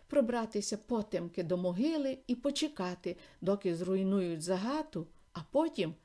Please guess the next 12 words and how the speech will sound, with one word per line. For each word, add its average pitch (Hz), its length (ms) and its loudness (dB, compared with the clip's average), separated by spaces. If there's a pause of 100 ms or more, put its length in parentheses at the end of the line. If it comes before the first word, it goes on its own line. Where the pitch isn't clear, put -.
(160)
пірнути 247 760 4 (220)
і 185 120 0
висмикнути 180 880 0
з 147 40 -4
землі 170 420 -2
стовп 302 560 2 (320)
разом 208 580 0 (120)
із 185 200 -2
прив'язаним 180 880 -2
до 175 100 -2
нього 180 260 0
капітаном. 180 760 -8